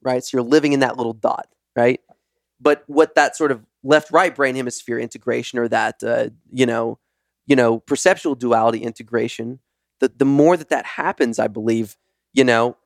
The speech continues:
the more that it zooms you out and allows you to connect the dots. And then you get a picture, and that picture is, is the truth, right? 'Cause it's measurable. You can literally measure the distance between the dots once you see them and blah, blah, blah. And you, that's, again, that goes back to counting the fruit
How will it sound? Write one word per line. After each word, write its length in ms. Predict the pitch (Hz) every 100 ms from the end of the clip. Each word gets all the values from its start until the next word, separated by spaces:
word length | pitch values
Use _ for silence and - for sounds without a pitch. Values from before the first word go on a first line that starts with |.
| -
the 60 |
more 200 | 131 135
that 140 | 135 123
it 80 | 113
zooms 300 | 135 139 127
you 60 |
out 60 | 123
and 80 | 113
allows 300 | 113 117 123
you 60 |
to 160 | - _
connect 420 | - 113 113 -
the 80 | -
dots. 420 | - - - - _ _
And 140 | 120 131
then 100 | 147
you 80 |
get 120 | 131 135
a 60 |
picture, 380 | - - - -
and 100 | 110
that 120 | 101 _
picture 520 | - 151 - 113 113 _ _ _ _ _ _ _ _ _ _ -
is, 280 | 123 107 -
is 180 | 120 113
the 100 | -
truth, 460 | - - 110 107 - -
right? 240 | 117 113 _ _
'Cause 100 | -
it's 140 | 110 -
measurable. 520 | 127 139 - - -
You 100 | 123
can 180 | 123 117
literally 300 | 120 113 110
measure 460 | 113 117 135 113 110
the 120 | 110
distance 360 | 135 - 117
between 340 | - - 123 117
the 80 | 113
dots 320 | 110 101 -
once 220 | 117 -
you 40 |
see 220 | 113 - 156
them 220 | 120 123
and 160 | 120
blah, 180 | 117 -
blah, 40 | -
blah. 220 | 135 113
And 120 | 117
you, 100 | 110 104
that's, 320 | 113 - -
again, 300 | 120 107 110
that 60 | 110
goes 180 | 110
back 180 | - 107
to 60 | -
counting 260 | 131 107
the 60 | -
fruit 300 | - 180